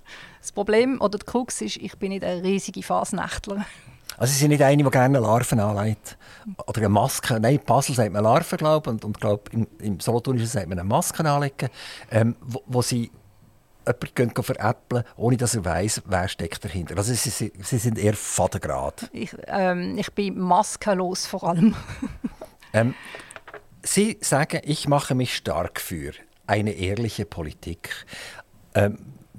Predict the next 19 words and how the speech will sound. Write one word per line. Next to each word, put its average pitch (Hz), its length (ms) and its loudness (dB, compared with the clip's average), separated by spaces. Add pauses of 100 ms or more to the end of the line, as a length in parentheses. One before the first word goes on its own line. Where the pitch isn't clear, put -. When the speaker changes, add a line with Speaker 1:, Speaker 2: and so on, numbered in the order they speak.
Speaker 2:
i-, 101 520 -6
i-, 95 140 -6
ja, 87 300 0 (420)
na 90 160 0
ja, 98 240 4 (100)
okay, 214 500 4
<laughs> - 40 -20
gut. 135 220 2 (420)
Nachher 143 300 4
machen 147 240 4
Sie 139 140 -4
sich, - 180 -2 (500)
sachorientierte 147 1000 0
Lösungen 139 640 2
kommen 113 280 0
bei 110 140 -2
mir 127 380 0
vor 127 320 -2
Positionen. 101 960 -2